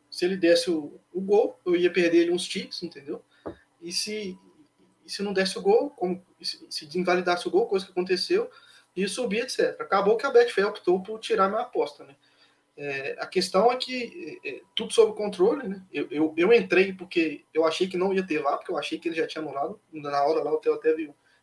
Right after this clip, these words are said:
a gente conversou sobre isso. O Theo, acho que ele também tentou pegar, mas aí o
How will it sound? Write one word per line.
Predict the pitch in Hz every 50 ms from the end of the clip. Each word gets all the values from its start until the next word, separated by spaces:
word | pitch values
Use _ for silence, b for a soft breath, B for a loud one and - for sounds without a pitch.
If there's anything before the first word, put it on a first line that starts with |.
| _
a | -
gente | 151 -
conversou | - 165 156 156 143 - - 151
sobre | 151 - 160 156 147 - -
isso. | - - - b b b b b
O | - 156
Theo, | - - 156 165 170 170
acho | 170 -
que | - 185
ele | -
também | - 160 151 147 165 185
tentou | 190 190 156 - 165 160
pegar, | - 156 139 - 135 143 170
mas | 190 170 156
aí | 151 139 147
o | 165 160 147 -